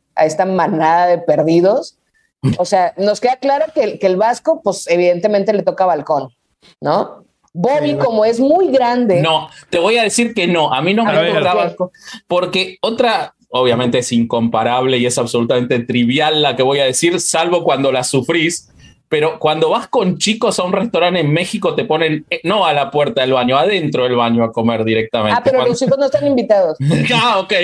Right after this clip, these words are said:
Speaker 3: ok. O sea, sin chicos, no, sin chicos me toca balcón. Sí, con
Speaker 4: Sí.
Speaker 3: chicos me
Speaker 1: Está
Speaker 3: toca
Speaker 1: súper
Speaker 3: balcón.
Speaker 1: balcón.
Speaker 3: Sí, sí, sí, sí.
Speaker 4: Ahí
Speaker 1: Balcón cabrón. Y luego el Bobby, que es alto.
Speaker 4: Yo siento que a mí me pondrían a sacar borrachos por alto.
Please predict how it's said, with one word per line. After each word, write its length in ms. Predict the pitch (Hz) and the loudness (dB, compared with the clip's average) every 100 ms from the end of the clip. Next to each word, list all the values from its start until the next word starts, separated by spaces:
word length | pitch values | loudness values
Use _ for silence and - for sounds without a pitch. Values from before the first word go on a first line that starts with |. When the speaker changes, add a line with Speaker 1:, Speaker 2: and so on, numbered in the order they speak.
| 170 | 0
Speaker 3:
ok. 80 | - 233 165 | -2 -2 0
O 40 | 170 | 0
sea, 140 | 196 | 0
sin 240 | - 208 | 0 -2
chicos, 340 | 190 233 247 226 220 240 - | -2 0 0 0 -4 -6 -2
no, 160 | 202 - | -2 -2
sin 240 | 233 247 | -2 -2
chicos 320 | 269 262 247 | -2 0 0
me 120 | 208 | 0
toca 260 | 185 202 196 | -4 -2 0
balcón. 400 | 185 175 160 131 | 0 0 -2 -2
Sí, 160 | 151 147 | -2 -2
con 140 | 165 | 0
Speaker 4:
Sí. 60 | 151 | 0
Speaker 3:
chicos 200 | - - | 0 -2
me 80 | 202 | -2
Speaker 1:
Está 100 | - | -2
Speaker 3:
toca 140 | 185 175 | 0 2
Speaker 1:
súper 160 | 160 | 0
Speaker 3:
balcón. 220 | 139 131 139 | 0 -2 -4
Speaker 1:
balcón. 80 | - - | -10 -20
Speaker 3:
Sí, 260 | - 175 156 | -6 -4 -2
sí, 160 | 151 | -2
sí, 200 | 147 139 | -2 -4
sí. 120 | - 170 | -2 0
Speaker 4:
Ahí 240 | 156 156 | 2 2
Speaker 1:
Balcón 360 | 190 202 240 247 | 2 0 0 0
cabrón. 340 | 302 294 285 | 0 0 0
Y 60 | 269 | 0
luego 220 | 262 277 | 0 0
el 60 | 302 | 0
Bobby, 320 | 330 320 285 | 0 0 -2
que 80 | 269 | -2
es 120 | 269 | 0
alto. 540 | 277 277 277 196 214 - | 0 0 0 0 0 -2
Speaker 4:
Yo 160 | 175 190 | 0 2
siento 240 | 220 240 | 2 0
que 60 | 233 | 0
a 40 | |
mí 120 | 202 | 0
me 100 | 214 | 0
pondrían 400 | 208 185 170 170 | 0 0 2 2
a 60 | 180 | 0
sacar 280 | 175 160 156 | 0 -2 0
borrachos 640 | 156 151 143 127 120 - _ _ _ | 0 0 0 -2 -4 -6 _ _ _
por 200 | 139 123 | 0 2
alto. 360 | 123 120 113 | 0 -2 -10